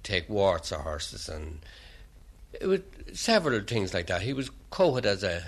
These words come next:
a vet type, because there was very few horse vets that time. The only, most, there were cattle vets, and there wasn't as many vets now that specialises in horse work and different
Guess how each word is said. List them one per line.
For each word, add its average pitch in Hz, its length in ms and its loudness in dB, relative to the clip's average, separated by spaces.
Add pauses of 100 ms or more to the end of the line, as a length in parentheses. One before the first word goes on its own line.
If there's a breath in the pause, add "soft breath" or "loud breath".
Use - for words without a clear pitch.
(1120)
a 113 80 -6
vet 95 680 0
type, 80 280 -6
because 120 240 -6
there - 340 -6
was 156 80 2
very 208 300 2
few 135 460 0 (180 loud breath)
horse 143 340 2
vets - 360 0
that 87 240 -4
time. 87 260 -4
The 104 160 -2
only, 95 400 0 (520)
most, 113 360 -2 (220)
there 110 100 -4
were 87 180 -4
cattle 90 400 -6
vets, 82 220 -6
and - 80 -12
there 87 80 -6
wasn't 101 260 0
as 87 80 -8
many 90 260 -4
vets 82 380 -4
now 90 200 -2
that 80 200 -12 (220 loud breath)
specialises 90 800 -2
in 80 100 -6
horse 82 380 -6
work 82 260 -8
and 80 400 -12
different 80 400 -8